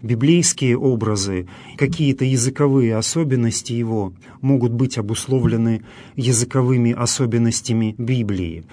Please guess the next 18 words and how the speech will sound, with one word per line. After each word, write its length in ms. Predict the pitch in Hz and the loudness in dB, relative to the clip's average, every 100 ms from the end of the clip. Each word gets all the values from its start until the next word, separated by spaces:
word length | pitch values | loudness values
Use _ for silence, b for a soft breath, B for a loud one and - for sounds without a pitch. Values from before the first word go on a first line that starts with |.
| B | B
Фраза 480 | - 147 143 131 117 | -4 2 2 2 0
«сия 480 | 107 - 139 135 139 | 0 -2 2 2 2
пред 260 | 135 123 113 | 2 0 0
лице 500 | 123 131 - 135 117 | -2 0 2 2 0
Твое 480 | 110 110 120 117 104 | 0 0 2 2 0
принеси», 800 | 87 113 113 117 - 170 175 170 B B B | 0 0 0 0 -2 0 0 -4 B B B
«принеси 560 | 139 131 139 135 160 131 | 2 4 4 4 0 0
пред 240 | - 117 | 0 0
лице 400 | 123 131 - 131 | 0 0 2 0
Твое» 500 | 120 120 123 139 160 | 0 0 2 2 0
можно 340 | - 120 113 120 | 0 -2 0 0
перевести 600 | 131 120 120 - - 139 | 0 0 -2 -4 -4 -4
как 380 | 135 123 117 - B B B | 0 -2 -2 -10 B B B
«представь 500 | 143 135 - 143 127 | 0 0 2 2 2
себе, 540 | - 135 127 123 92 | 0 0 0 2 0
представь 520 | 80 123 - - 147 - | -2 -2 0 0 0 0
себе 300 | 143 120 135 | -2 2 4
ясно 680 | 139 127 98 - 98 87 | 4 2 0 -4 -4 -4